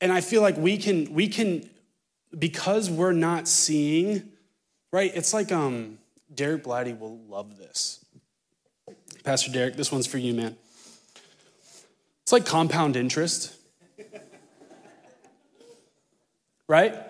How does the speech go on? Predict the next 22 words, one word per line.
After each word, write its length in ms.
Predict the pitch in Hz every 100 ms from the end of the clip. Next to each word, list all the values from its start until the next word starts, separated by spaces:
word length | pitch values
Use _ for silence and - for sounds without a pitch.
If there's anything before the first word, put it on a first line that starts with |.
| - - _ _ _ _ _
It's 80 | -
like 240 | 170 -
you 240 | 165 190
put 380 | 214 - 185 226 -
away 680 | 180 170 165 139 127 147 - _ _ _ _ _
one 340 | - 143 170 170
yes 300 | 147 151 -
a 80 | 139
day 360 | 127 123 151 - _ _ _ _ _ _ _ _ _ _ -
in 180 | 151
God's 460 | 131 131 131 139 135
bank. 360 | 127 127 156 - - - - _ _ _ _ _ - -
I'm 160 | 214
serious. 800 | 202 - 214 240 165 127 - - - - - _ _
I'm 140 | 165 185
serious. 460 | 214 220 170 127
You 80 | 202
put 260 | - 226 165
one 380 | 165 190 220
yes 320 | 202 196 202 196
a 60 |
day 440 | 160 180 170 123